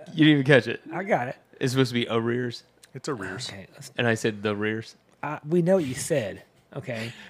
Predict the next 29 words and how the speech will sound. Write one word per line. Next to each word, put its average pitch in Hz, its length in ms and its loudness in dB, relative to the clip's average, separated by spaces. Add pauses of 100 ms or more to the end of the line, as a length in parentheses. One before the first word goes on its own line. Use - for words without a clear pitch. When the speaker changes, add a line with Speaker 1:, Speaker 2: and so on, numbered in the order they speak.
(140)
Speaker 2:
I 175 60 -2
Speaker 1:
This 190 140 10
Speaker 2:
got 220 80 10
Speaker 1:
is 190 100 4
Speaker 2:
it. - 20 4
Speaker 1:
how 190 100 4
my 180 120 6
Speaker 2:
I 170 60 8
got 160 80 2
Speaker 1:
kids 175 160 8
Speaker 2:
it. 165 40 4
Speaker 1:
explain 156 360 2
jokes. 143 280 6
They 127 80 0
say 135 220 2
they 131 240 2
explain 165 460 0
them 110 160 -4
to - 120 -12
you, 80 260 -14
right? 117 280 -6
And - 80 -2
Speaker 2:
That 170 100 2
Speaker 1:
so 175 60 2
Speaker 2:
means 185 120 4
Speaker 1:
then - 40 6
Speaker 2:
it's 147 80 2
Speaker 1:
it 127 40 2
Speaker 2:
not 175 100 6